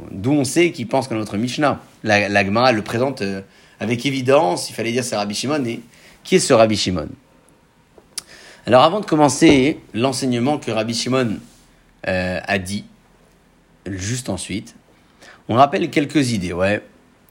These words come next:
Quelques idées, euh, quelques psukim que, euh, j'ai notés donc, euh, au passage et qui vont, euh, nous permettre de comprendre la braïta de Rabbi Shimon. C'est marqué dans la Torah comme ça.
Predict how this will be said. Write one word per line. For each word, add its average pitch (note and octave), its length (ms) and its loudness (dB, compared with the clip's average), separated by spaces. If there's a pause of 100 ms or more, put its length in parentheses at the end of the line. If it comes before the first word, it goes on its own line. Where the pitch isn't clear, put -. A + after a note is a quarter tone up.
(460)
Quelques E3 420 2
idées, A#2+ 540 2 (800)
euh, G2+ 320 0 (100)
quelques B2+ 280 0
psukim A2 580 -2 (720)
que, G2 580 0 (160)
euh, F2+ 300 -8
j'ai F#2 140 -6
notés A2 340 -2
donc, F#2+ 280 -6
euh, E2+ 180 -6
au E2+ 100 -6
passage A#2+ 600 0 (840)
et A#2 80 0
qui A2+ 180 -4
vont, C3 340 2
euh, G#2 480 -2
nous G#2+ 160 -2
permettre B2+ 440 0
de G2+ 100 -2
comprendre B2+ 500 -2
la G#2+ 120 2
braïta A2+ 280 0
de A2+ 60 -2
Rabbi G2+ 180 -2
Shimon. D2 360 -8
C'est A#2+ 100 -4
marqué C#3+ 220 2
dans D#3+ 80 4
la C3+ 80 4
Torah C3 240 0
comme G2 160 -10
ça. - 220 -12